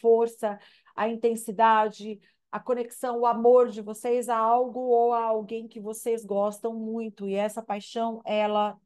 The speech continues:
toma ou retoma na vida de vocês.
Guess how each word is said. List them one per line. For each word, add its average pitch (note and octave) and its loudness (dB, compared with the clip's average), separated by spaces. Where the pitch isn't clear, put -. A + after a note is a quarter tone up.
toma A#3+ 2
ou A3 0
retoma G#3 -8
na F#3+ -6
vida F#3 -8
de F3+ -16
vocês. F3 -14